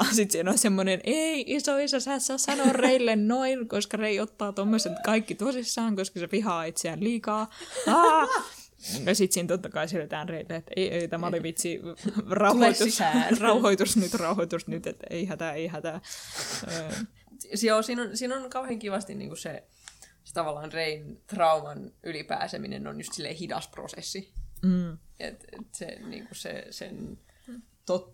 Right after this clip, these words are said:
Speaker 2: tottuminen tavallaan normaaliin kanssakäymiseen <laughs> ihmisten kanssa ja sellainen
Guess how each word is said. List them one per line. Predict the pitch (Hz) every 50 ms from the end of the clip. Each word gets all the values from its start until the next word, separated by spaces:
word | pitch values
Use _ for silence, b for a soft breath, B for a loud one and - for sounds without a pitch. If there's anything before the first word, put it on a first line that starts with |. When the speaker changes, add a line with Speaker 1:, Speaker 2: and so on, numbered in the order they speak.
| _ -
Speaker 2:
tottuminen | 220 233 240 240 - 208 185 170 156 156 156 156 151
tavallaan | - - - 156 151 143 143 151 156 156
normaaliin | 156 156 156 156 151 143 135 135 131 135 135 135 123 151 190
kanssakäymiseen | - 139 135 165 - - - - - 214 226 208 - 220 - - 196 160 - 220 226
<laughs> | 190
ihmisten | - - - - - - 196 156 143
kanssa | - - - - - - - -
ja | - - 147 139 B B B B B B B B B
sellainen | - - 185 151 143 147 147 147 143 147 156 - 156 - -